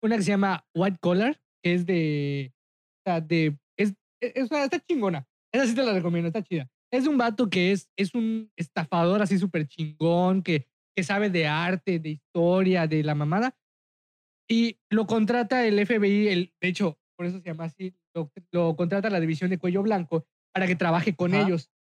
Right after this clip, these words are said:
Speaker 1: Y el vato, pues, durante toda la serie trabaja con ellos, eh, como tres veces trata de irse y robar su super tesoro, pero aún así lo vuelven a contratar como dos o tres oportunidades. Está muy chida. Y ves que al final el güey finge su muerte,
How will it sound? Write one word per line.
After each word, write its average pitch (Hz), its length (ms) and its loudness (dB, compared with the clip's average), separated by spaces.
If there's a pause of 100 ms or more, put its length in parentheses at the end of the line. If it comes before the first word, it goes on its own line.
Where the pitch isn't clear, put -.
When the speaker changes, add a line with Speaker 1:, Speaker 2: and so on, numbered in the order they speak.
(240)
Speaker 1:
Y 185 40 0
el 175 60 2
vato, 208 240 0
pues, 196 140 -2
durante 180 280 -2
toda 254 220 0
la 247 140 0
serie 240 300 0
trabaja 185 400 -2
con 165 260 -2
ellos, 214 720 0 (480)
eh, 185 200 -8
como 190 260 0
tres 226 240 0
veces 202 340 2
trata 190 320 0
de 165 140 2
irse 196 400 0
y 170 80 2
robar 160 380 -4
su - 60 -20 (200)
super 151 240 -4
tesoro, 175 500 -2
pero 175 160 0
aún 180 100 0
así 180 140 -4
lo 180 100 -4
vuelven 175 260 -2
a 143 60 -10
contratar 156 440 -14
como - 800 -12
dos 165 200 0
o - 40 -20
tres - 180 -20
oportunidades. 202 680 -4 (460)
Está 220 160 2
muy 311 100 2
chida. 165 320 -2 (260)
Y 190 60 2
ves 262 140 2
que 294 80 0
al 214 80 2
final 214 420 2
el 226 80 2
güey 202 220 2 (160)
finge 226 220 0
su 180 300 -12
muerte, 185 300 -8